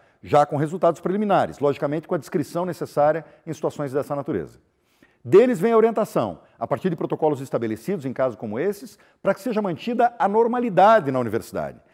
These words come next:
sem suspensão das atividades, o que reforça os procedimentos já adotados na U F P R desde a quarta-feira.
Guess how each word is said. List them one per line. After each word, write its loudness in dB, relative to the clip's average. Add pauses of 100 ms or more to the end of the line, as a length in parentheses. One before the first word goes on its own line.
(200)
sem 0
suspensão -4
das -6
atividades, -2 (260)
o -6
que -4
reforça 2
os -6
procedimentos -4
já 4
adotados 0
na -4
U 0
F -6
P -2
R 0
desde 2
a 0
quarta-feira. -8